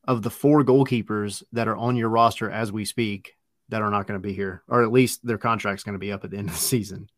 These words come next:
So I don't know. It's, it's an interesting conundrum they are in.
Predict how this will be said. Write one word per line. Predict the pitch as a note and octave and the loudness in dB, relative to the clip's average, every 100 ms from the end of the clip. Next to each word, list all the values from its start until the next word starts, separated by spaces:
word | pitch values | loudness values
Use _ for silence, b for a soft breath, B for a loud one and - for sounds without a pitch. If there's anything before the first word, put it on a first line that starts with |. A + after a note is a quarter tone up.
| _ | _
So | - G#2+ G2 F#2+ _ _ _ _ _ _ _ | -8 -4 -4 -6 _ _ _ _ _ _ _
I | A#2+ | 4
don't | C3+ | 8
know. | C#3+ - - _ _ _ _ _ _ _ _ _ _ G#2+ | 8 6 -2 _ _ _ _ _ _ _ _ _ _ -10
It's, | G#2 | -6
it's | - A#2+ | -2 0
an | C3 | 0
interesting | B2+ B2+ B2 - A#2+ | 0 0 -2 -2 -4
conundrum | B2 A#2+ A#2 G2+ F#2+ | -2 -4 -2 -4 -6
they | F#2+ | -10
are | G#2 | -12
in. | - - | -12 -14